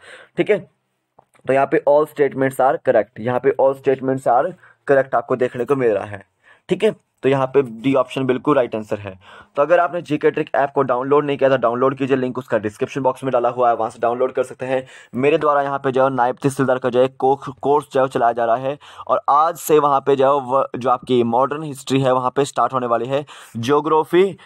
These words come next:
and पॉलिटिकल साइंस हमने कंप्लीट करा दिया है, तो आप उसको जो है ज्वाइन कर सकते हैं। लाइव सेशन जो है वो पाँच बजे शा-, चलता है। करना क्या है, जीके ट्रिक ऐप को डाउनलोड कीजिए, लिंक उसका डिस्क्रिप्शन बॉक्स में है, नंबर से वहाँ पे एनरोल करना है। जब आपको एनरोल कर लेंगे तो बैच, जो आपको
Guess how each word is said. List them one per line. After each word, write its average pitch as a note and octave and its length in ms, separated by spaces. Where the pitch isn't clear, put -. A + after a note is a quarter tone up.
and C#3+ 340
पॉलिटिकल D3 440
साइंस D3 300
हमने D3 180
कंप्लीट C#3+ 400
करा C3 240
दिया C#3 160
है, C3+ 60
तो B2 100
आप B2 140
उसको B2+ 220
जो B2 80
है C3 60
ज्वाइन B2 280
कर C3 140
सकते B2 300
हैं। C#3 280
लाइव C#3 240
सेशन D#3+ 440
जो C#3+ 120
है C#3+ 80
वो C#3+ 100
पाँच C3+ 320
बजे C3+ 140
शा-, C3+ 240
चलता C3 360
है। C#3 200
करना C3+ 320
क्या C3+ 160
है, C#3 80
जीके C#3 260
ट्रिक C#3 200
ऐप B2+ 160
को C3+ 100
डाउनलोड B2+ 340
कीजिए, C3+ 160
लिंक C3 200
उसका A#2+ 180
डिस्क्रिप्शन A#2+ 380
बॉक्स B2 200
में C#3 80
है, C#3+ 140
नंबर B2+ 260
से C#3 120
वहाँ C3 120
पे C3 160
एनरोल B2+ 240
करना C3 220
है। D3 200
जब B2+ 120
आपको D3 300
एनरोल C#3+ 280
कर D3+ 140
लेंगे C3+ 200
तो C#3 100
बैच, B2 300
जो A#2 300
आपको C3 400